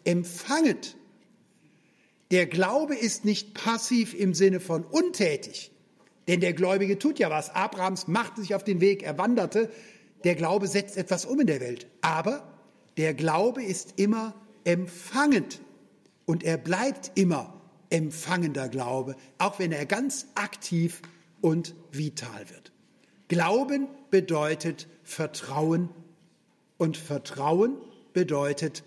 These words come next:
dass ich mich nicht von mir her verstehe, sondern vom anderen, mich selbst verlasse. Das Vertrauen guckt nicht in den Spiegel, sondern in die Augen des Gegenübers.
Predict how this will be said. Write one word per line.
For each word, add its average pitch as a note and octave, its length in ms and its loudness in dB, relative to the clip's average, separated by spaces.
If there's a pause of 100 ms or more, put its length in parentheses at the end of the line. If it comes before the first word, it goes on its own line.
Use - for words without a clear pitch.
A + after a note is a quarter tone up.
(220)
dass D3+ 220 -4
ich D#3+ 140 -12
mich D3+ 240 -4
nicht G3+ 240 0
von G3 280 0
mir B3+ 260 6
her F3 260 0
verstehe, C#3+ 680 -2 (480)
sondern D#3+ 380 -2
vom E3+ 340 -6
anderen, A3 500 2 (540)
mich C#3+ 200 -4
selbst F#3 560 2 (160)
verlasse. E3 420 -4 (840)
Das D#3+ 200 -2
Vertrauen G#3 680 2 (280)
guckt G3 260 4
nicht G3 220 0
in E3 140 2
den D3+ 180 2
Spiegel, C4+ 720 2 (500)
sondern F3+ 480 2 (260)
in E3 140 0
die D#3 180 -6
Augen F#3 540 4 (220)
des E3 220 -2
Gegenübers. F#3 920 4